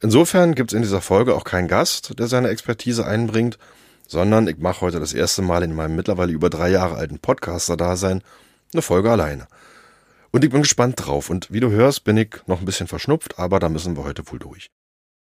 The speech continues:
Warum brauchen Schulen Elternvertreterinnen und Elternvertreter? Das schulische Personal besteht aus vielen, vielen Expertinnen und Experten aus verschiedensten Bereichen. Fachwissen, Pädagogik, Didaktik, soziale Arbeit und vieles mehr.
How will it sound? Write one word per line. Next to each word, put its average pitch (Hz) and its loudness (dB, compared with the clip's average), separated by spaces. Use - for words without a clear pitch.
Warum 143 2
brauchen 104 4
Schulen 117 4
Elternvertreterinnen 90 0
und 76 -4
Elternvertreter? - -4
Das - -2
schulische 170 4
Personal 110 2
besteht 110 0
aus - -2
vielen, 120 2
vielen 101 0
Expertinnen 76 -6
und 62 -8
Experten 67 -8
aus 60 -8
verschiedensten 78 -6
Bereichen. 67 -8
Fachwissen, 87 -2
Pädagogik, 78 -2
Didaktik, 80 -6
soziale 76 -8
Arbeit 80 -8
und 80 -10
vieles 87 -4
mehr. 58 -10